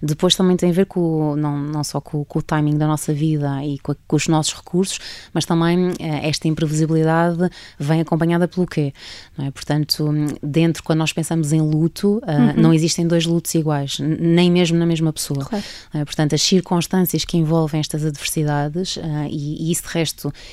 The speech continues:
Speaker 1: evoca em nós um grande exercício de empatia, porque é muito fácil nós irmos por um caminho de comparação que muitas vezes é injusto para nós e para os outros,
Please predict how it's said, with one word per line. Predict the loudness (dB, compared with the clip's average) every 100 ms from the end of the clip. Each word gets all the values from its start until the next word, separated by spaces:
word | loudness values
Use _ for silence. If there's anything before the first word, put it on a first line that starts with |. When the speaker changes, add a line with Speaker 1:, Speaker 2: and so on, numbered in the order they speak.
| -8
Speaker 1:
evoca | -4 0 0 0
em | 0
nós | 0 0
um | 0
grande | 2 0
exercício | 0 -4 -4 -2
de | -2
empatia, | -2 -6 -6 -8 -8
porque | -6 -2
é |
muito | 0 -2
fácil | -2 -2 -2 -4 -4 -6 -18 -18 -4
nós | 0 2 2 2
irmos | 0 0
por | -2
um | 0
caminho | 0 0 0
de | -2
comparação | 0 0 0 -2 -2 -2 -2
que | 0 0
muitas | 0 0
vezes | 0 2
é |
injusto | 0 0 -4 -4
para | -2
nós | 0 -2 -4 -8
e | -4
para | -2
os | 0
outros, | -2 -6